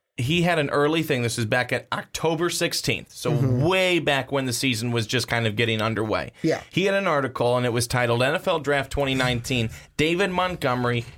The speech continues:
Speaker 1: capable of Saquon Barkley-like runs
Speaker 2: Hmm.
Speaker 1: and a James Conner floor." And I wanna point out one, a couple of things in the article. Last season, a year
Speaker 2: Mm-hmm.
Speaker 1: ago,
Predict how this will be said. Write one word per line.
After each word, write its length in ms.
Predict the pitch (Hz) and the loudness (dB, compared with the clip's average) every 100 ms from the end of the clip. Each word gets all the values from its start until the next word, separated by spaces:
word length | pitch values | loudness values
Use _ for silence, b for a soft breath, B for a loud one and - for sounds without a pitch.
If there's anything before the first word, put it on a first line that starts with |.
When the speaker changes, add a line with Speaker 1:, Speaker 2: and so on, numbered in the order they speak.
| - | -4
Speaker 1:
capable 500 | 156 165 175 165 151 | -2 -2 -2 0 0
of 60 | |
Saquon 640 | 117 - 165 165 190 190 170 | 0 0 0 0 0 0 0
Barkley-like 800 | 131 135 - 139 135 120 127 127 | 0 -2 -2 -2 0 2 0 -2
runs 440 | 117 117 135 110 | -2 0 0 -2
Speaker 2:
Hmm. 40 | B B - | B B -4
Speaker 1:
and 140 | 120 | 0
a 40 | 110 | 0
James 580 | 104 127 139 143 143 - - | 0 2 2 0 -2 -6 -6
Conner 380 | - 127 120 | -2 0 0
floor." 260 | 117 143 123 | 0 0 2
And 80 | 92 | 2
I 40 | |
wanna 200 | 120 139 | 2 0
point 300 | 165 185 170 | -2 -2 0
out 160 | 160 139 | 0 0
one, 260 | 135 147 151 | 0 0 -2
a 40 | 123 | -2
couple 280 | 160 160 190 | -2 0 -2
of 120 | 185 | -2
things 440 | 185 151 117 117 B B B - | -2 0 0 -4 B B B 0
in 360 | 147 139 135 B B - | 0 2 -2 B B -6
the 400 | 117 139 127 117 | 0 2 2 2
article. 540 | 139 147 127 113 107 B B B B | 0 0 -2 -6 -10 B B B B
Last 380 | - 139 190 202 | -2 0 0 0
season, 400 | - 104 71 - - _ | -4 -4 -8 -12 -14 _
a 100 | 123 | 0
year 240 | 127 147 | 2 2
Speaker 2:
Mm-hmm. 60 | 175 | 2
Speaker 1:
ago, 360 | 151 147 76 | 0 0 -2